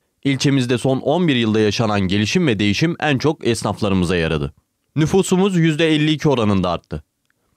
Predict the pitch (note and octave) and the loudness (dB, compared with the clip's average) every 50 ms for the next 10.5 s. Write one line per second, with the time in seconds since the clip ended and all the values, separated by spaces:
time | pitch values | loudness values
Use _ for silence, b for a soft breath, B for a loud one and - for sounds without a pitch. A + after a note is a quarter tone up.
0 | _ - C#3+ D#3 D3+ B2+ A#2 - B2 G2 F#2+ F#2 - - A#2 B2 B2 - C#3+ C3+ | _ -2 0 2 2 0 0 0 0 0 0 -2 -2 -4 -4 -4 -4 -4 -4 -6
1 | B2 - C#3 C3 C3 B2 B2+ C#3+ F#3 F3+ D3 - - - B2 A#2 A2 G2+ - - | -4 -4 -4 -2 -2 -2 -2 -2 -2 -2 -2 -2 -2 -2 0 0 0 -2 -4 -6
2 | - F2 D#2 - _ _ _ _ _ _ _ _ _ - D#3 E3+ F#3 F#3 F3 E3+ | -8 -8 -8 -8 _ _ _ _ _ _ _ _ _ -2 0 0 2 2 0 0
3 | D#3+ E3 D#3+ E3 E3 D#3+ - D#3+ D#3+ C#3+ D3+ F3+ - - E3+ F3 F3+ E3 D3 C3+ | 0 0 0 0 0 -2 -2 -4 -2 -2 -2 -2 -4 -4 -2 -2 0 2 2 0
4 | B2 A2 F#2+ B2 A2+ A2 G#2+ G#2+ G#2+ G#2+ A#2+ D3+ E3+ - - - F#3 F3+ - E3+ | 0 0 0 0 0 0 0 0 0 0 0 -2 -4 -6 -6 -4 -4 -2 0 0
5 | D3 - C#3 B2 A#2+ B2 D3 F#3+ G3 E3+ D#3+ C#3+ C3+ C3 - - - A2+ G2 F2+ | 0 0 -2 -2 0 0 0 0 0 0 0 0 0 0 -2 -2 -4 -2 -2 -2
6 | D#2+ - _ _ _ _ _ _ - F3+ G#3 G3+ - G3 D#3 C3+ - A2 G#2+ - | -4 -6 _ _ _ _ _ _ -2 -2 0 0 0 0 0 0 -2 -4 -2 -2
7 | F#3+ G3+ F#3+ - E3 D3 C3 A#2 A2+ G#2 G#2 G#2+ G#2 G#2 - G2+ G#2 A2 B2 E3 | -2 -2 -2 -4 -2 -2 0 0 -2 0 0 -2 -2 -2 -4 -2 -2 0 0 0
8 | G3+ G3+ - - C3+ B2 B2 - _ E3+ E3 C#3 B2+ - D3 B2+ A#2+ A2+ B2 A2+ | -2 -2 -4 -4 -4 -4 -4 -4 _ -2 0 0 0 -2 -2 -2 0 -2 -2 -2
9 | - A2 F2+ G2 F#2 F2+ F2 E2+ E2+ E2 F2+ E2+ D#2+ - - F2+ - _ F2 E2+ | -2 -2 -2 -2 -2 -2 -2 -2 -2 -2 -2 -4 -4 -4 -8 -8 -8 _ -6 -6
10 | D#2+ D#2 - E2+ D#2+ E2+ - - E2+ | -6 -6 -8 -10 -12 -12 -14 -16 -20